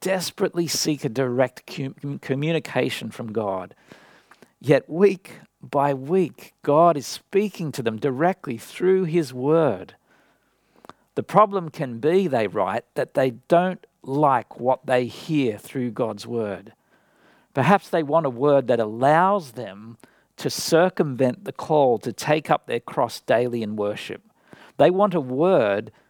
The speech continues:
that justifies their desire for self-fulfillment, their self-worship. But you see, even when God's word is hard for us,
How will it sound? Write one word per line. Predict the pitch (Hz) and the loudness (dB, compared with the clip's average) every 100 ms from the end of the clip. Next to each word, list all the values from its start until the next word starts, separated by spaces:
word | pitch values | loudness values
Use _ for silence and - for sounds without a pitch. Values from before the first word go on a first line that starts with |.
| _ | _
that | 120 107 | -4 0
justifies | 123 165 - 147 - 120 113 110 101 | 2 2 0 -10 -4 -2 0 -2 -4
their | 127 120 | -4 -4
desire | 117 107 120 127 117 | -4 0 2 4 2
for | 117 | -4
self-fulfillment, | - - 131 113 - - _ _ - 123 - 147 143 98 85 90 _ _ _ _ _ - | -6 -2 0 -2 -12 -20 _ _ -12 -12 -8 -4 -4 -6 -12 -18 _ _ _ _ _ -8
their | 107 | -6
self-worship. | - - 135 139 - 92 95 - - - _ _ _ _ _ _ _ _ _ _ _ _ _ _ _ _ _ _ _ _ _ _ _ _ _ - | -6 -2 0 0 -6 -16 -14 -14 -16 -16 _ _ _ _ _ _ _ _ _ _ _ _ _ _ _ _ _ _ _ _ _ _ _ _ _ -10
But | 151 | -4
you | |
see, | 175 208 208 | 0 2 2
even | 208 247 269 262 190 | 2 0 0 -4 0
when | 160 156 147 151 139 117 _ _ _ _ _ _ _ - | 2 2 0 -4 -8 -10 _ _ _ _ _ _ _ 0
God's | 147 131 110 | 2 2 0
word | 131 135 127 | 4 6 4
is | 117 | 0
hard | - - 135 127 120 - | -8 -2 2 4 2 -2
for | - 78 | -14 -14
us, | 76 - - | -14 -16 -18